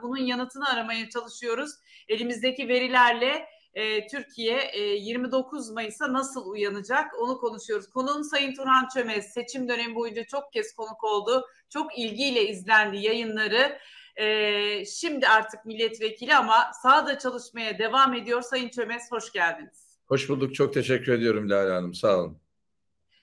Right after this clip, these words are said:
Speaker 1: Değerli dostlar, sizlerden de soru, yorum ve desteklerinizi bekliyoruz. Çok önemli son üç gün, e, diyebiliriz. E,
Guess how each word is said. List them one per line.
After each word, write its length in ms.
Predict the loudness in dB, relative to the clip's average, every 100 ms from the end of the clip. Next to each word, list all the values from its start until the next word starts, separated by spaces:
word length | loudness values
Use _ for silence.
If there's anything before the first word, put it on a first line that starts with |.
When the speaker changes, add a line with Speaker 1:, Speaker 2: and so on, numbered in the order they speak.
| 2
Speaker 1:
Değerli 300 | 8 8 6
dostlar, 380 | 0 0 -2 -2
sizlerden 640 | -4 2 4 6 4 2
de 80 | 0
soru, 260 | -4 -6 -2
yorum 260 | -2 -2
ve 80 | -4
desteklerinizi 680 | -6 -6 -8 -8 -8 -6 -4
bekliyoruz. 540 | -4 -4 -6 -6 -4
Çok 200 | -6 -2
önemli 440 | -4 -4 -6 -8 -8
son 360 | -6 -6 -6
üç 260 | -10 -10 -10
gün, 280 | -8 -8 -8
e, 340 | -10 -8 -8
diyebiliriz. 880 | -2 0 0 -2 -2 -2 -4 -14 -18
E, 320 | -10 -8 -8